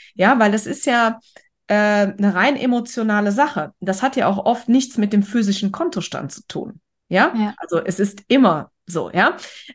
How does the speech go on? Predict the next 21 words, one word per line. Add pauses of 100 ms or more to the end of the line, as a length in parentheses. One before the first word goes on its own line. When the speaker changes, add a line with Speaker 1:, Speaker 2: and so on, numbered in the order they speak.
(100)
Speaker 1:
Äh, (100)
und, (240)
ähm,
klar,
das
gehört
einfach
dazu. (480)
Jetzt
bin
ich
ein
Mensch,
der,
äh,
glaub
ich,
ähm, (140)
ja,
ganz
viel